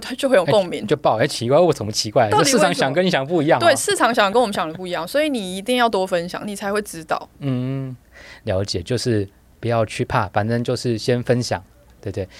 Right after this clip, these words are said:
Speaker 2: 因为我觉得很认同波莉讲的哦，就是很多人都会觉得自己有个心魔，说，“啊，我要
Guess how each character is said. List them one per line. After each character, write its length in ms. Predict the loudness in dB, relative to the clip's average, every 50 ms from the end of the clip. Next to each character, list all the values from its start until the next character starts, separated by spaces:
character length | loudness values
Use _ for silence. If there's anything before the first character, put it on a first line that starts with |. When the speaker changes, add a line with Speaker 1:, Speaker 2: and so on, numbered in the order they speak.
| -16 -4
Speaker 2:
因 140 | 2 2 2
为 60 | 4 4 2
我 100 | 2 2
觉 140 | 4 2
得 80 | 2 2
很 120 | 0 0
认 120 | 0 0 0
同 120 | 0 -2
波 160 | 0 0 0
莉 120 | 0 0 -2
讲 240 | -2 -4 -6 -4 -6
的 100 | -8 -8
哦， 40 | -6
就 100 | -8 -6
是 220 | -2 -2 -2 -2 -2 -8 -16 -20 -20 -6
很 200 | -2 -2 0 0
多 160 | 2 2 2
人 100 | 2 2
都 80 | 2 2
会 140 | 2 0 0
觉 160 | 0 -2 -2
得 100 | -2 -2
自 160 | -4 -4 -4
己 60 | -2
有 100 | -2 -2
个 80 | -2 -2
心 240 | -4 -4 -2 -2 -2
魔， 240 | -2 -4 -4 -6 -6
说 140 | -4 -2
，“啊， 160 | -2 0 -2 -2
我 100 | -2 -2
要 360 | 0 0 2 2 0 -2